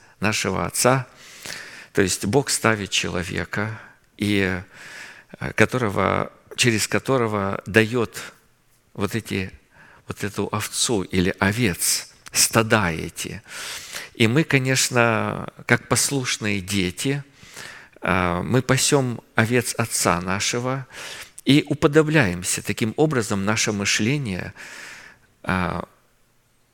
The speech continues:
упо-, уподобляется вот этой овце. Другими словами, мы, отдавая Господу десятину, потому что дерево познания добра и зла определяло десятину. Это было, <clears throat> э,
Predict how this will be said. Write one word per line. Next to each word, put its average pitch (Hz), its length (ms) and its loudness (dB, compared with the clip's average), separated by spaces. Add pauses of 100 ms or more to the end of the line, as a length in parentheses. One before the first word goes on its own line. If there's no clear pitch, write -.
(160)
упо-, 110 500 0
уподобляется 123 880 4
вот 117 180 -2
этой 117 220 2
овце. - 640 0 (360)
Другими 151 280 2
словами, 95 600 2
мы, 131 300 0 (300)
отдавая 117 540 4
Господу 113 460 -4
десятину, 98 800 -6
потому 95 320 -8
что - 180 -4
дерево 101 380 4
познания 98 500 -2
добра 92 520 -2 (260)
и 104 80 0
зла 90 420 2 (400)
определяло 101 880 2 (180)
десятину. 95 580 -2
Это 87 200 -2
было, 95 460 4 (400)
<clears throat> - 1800 -10
э, 82 400 0